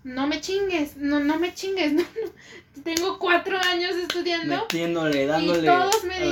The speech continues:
Speaker 1: dicen que no
Speaker 2: responsabilidad.
Speaker 1: puedo hacer nada, que no puede, que nada de lo que yo haga es, este, es
Speaker 2: Válido todavía, ¿no? O sea,
Speaker 1: no
Speaker 2: no va-,
Speaker 1: válido,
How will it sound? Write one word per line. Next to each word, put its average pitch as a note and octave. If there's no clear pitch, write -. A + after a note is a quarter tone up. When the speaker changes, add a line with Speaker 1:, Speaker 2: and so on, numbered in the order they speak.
Speaker 1:
dicen F4
que D4
no C4+
Speaker 2:
responsabilidad. C#4+
Speaker 1:
puedo D4+
hacer D4+
nada, D4
que C#4+
no B3
puede, B3+
que C4
nada C4
de C4
lo A#3+
que B3
yo A#3+
haga B3
es, A#3+
este, A3+
es C3+
Speaker 2:
Válido D3+
todavía, B2+
¿no? A#2+
O D4+
sea, D#4+
Speaker 1:
no G#4+
Speaker 2:
no A#4+
va-, G4+
Speaker 1:
válido, F#4+